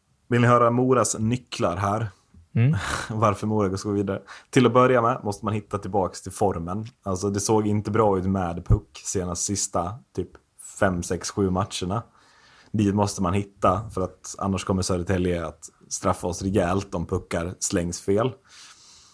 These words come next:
Speaker 1: Eh, för andra måste man ju luckra upp Södertäljes defensiv. Södertälje är ju de som kommer bygga defensivt ifrån det här mötet. Mora kommer ju gå mer på ett stort puckinnehav och liksom tr-, trumma på. Det måste man ju få ner.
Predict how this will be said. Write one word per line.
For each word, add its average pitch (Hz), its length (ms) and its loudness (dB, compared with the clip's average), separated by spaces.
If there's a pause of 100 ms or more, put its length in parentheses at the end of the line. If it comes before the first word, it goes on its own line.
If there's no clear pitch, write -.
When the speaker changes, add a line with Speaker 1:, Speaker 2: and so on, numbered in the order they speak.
(520)
Speaker 1:
Eh, 104 140 2
för 117 120 6
andra 117 200 8
måste 110 200 0
man 110 100 2
ju 104 60 2
luckra 110 300 2
upp 95 160 0
Södertäljes 95 440 0
defensiv. 98 460 -4
Södertälje 110 520 2
är 101 40 6
ju 92 60 2
de 92 160 -2
som 87 80 -12
kommer 92 140 -4
bygga 92 400 -2
defensivt 90 720 -4
ifrån 90 280 -2
det 87 100 -6
här 90 140 0
mötet. 87 540 -8
Mora 101 300 0
kommer 98 260 0
ju 92 60 -2
gå 95 180 -2
mer 90 320 -2
på 85 320 -6 (480)
ett 98 160 -4
stort 101 280 0
puckinnehav 95 600 2
och 85 140 -2
liksom 90 380 -4 (180)
tr-, 90 180 -6
trumma 90 300 0
på. - 300 -2 (720)
Det 117 160 2
måste 95 260 0
man 95 100 0
ju 87 40 0
få 95 120 -4
ner. 90 280 -4